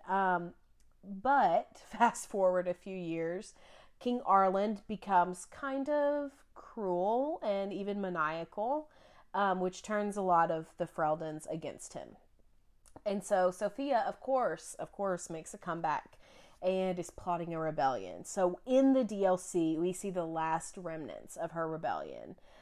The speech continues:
Um, and the result of Sophia's actions is that the Grey Wardens get expelled from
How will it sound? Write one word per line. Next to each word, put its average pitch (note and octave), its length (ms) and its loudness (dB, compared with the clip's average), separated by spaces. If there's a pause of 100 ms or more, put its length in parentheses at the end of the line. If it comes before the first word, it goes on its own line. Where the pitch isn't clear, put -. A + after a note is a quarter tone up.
(200)
Um, F3 260 0
and F3 120 0
the F#3 80 2
result F#3+ 800 6 (100)
of F3+ 140 -2
Sophia's F3 520 -2
actions F3 760 -4 (180)
is E3+ 380 -6
that E3 460 2
the F3 100 -4
Grey E3+ 220 0
Wardens E3 420 0
get E3 160 -4
expelled C3+ 880 2
from D#3 540 0